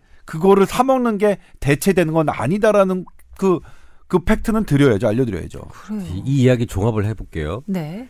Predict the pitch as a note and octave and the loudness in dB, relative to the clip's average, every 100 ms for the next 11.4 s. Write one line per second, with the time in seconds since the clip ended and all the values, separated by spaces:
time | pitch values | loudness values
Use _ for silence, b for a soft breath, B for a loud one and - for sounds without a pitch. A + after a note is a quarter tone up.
0 | - - - F#2+ A#2 B2+ - F3 F3 D#3+ | -18 -10 -4 -4 -4 -4 2 4 4 0
1 | D#3+ - B2 - C3+ C3+ D#3+ G3+ F#3+ - | -4 -4 -6 -6 -4 -4 -2 -4 -6 -8
2 | A#2 D3 D#3+ E3 G2+ F2 D#2 D2+ F2 F2+ | 0 2 2 2 0 -4 -8 -10 -10 -10
3 | C#2 - - A#2+ C3+ F#2+ F#2+ C#3 A2 G#2+ | -14 -20 -8 -4 -2 -2 0 0 0 -2
4 | B2+ A2 G#2+ G2+ - _ C3+ D#3+ D3+ B2 | -2 -2 -4 -4 -8 _ -2 2 2 2
5 | B2+ A2+ G3 - A3 D3+ C3+ G#2 G2 F2 | 0 0 -2 0 2 2 -2 -2 -4 -6
6 | D2 G#2+ A#2+ A2 G2 F#2+ G#2 A2 G#2+ D#2+ | -4 0 2 0 0 0 0 0 -2 -6
7 | B2 - D#2 D#2 E2+ F#3 D#3+ B2+ A2+ G2+ | -10 -10 -12 -10 -8 -4 -4 -2 -4 -4
8 | G2+ - A2+ C#3+ G3 G3+ b b b b | -6 -6 -6 -4 -6 -8 b b b b
9 | - - D3 B2 E2+ E2 D#2 D#2+ A#2 E3 | -8 -4 -2 -2 -4 -6 -8 -10 -10 -10
10 | _ _ _ - - B3 A#3 F3+ A2 - | _ _ _ -12 -2 -2 0 -2 -4 -8
11 | E2+ D#2 D2 C#2+ | -10 -10 -12 -14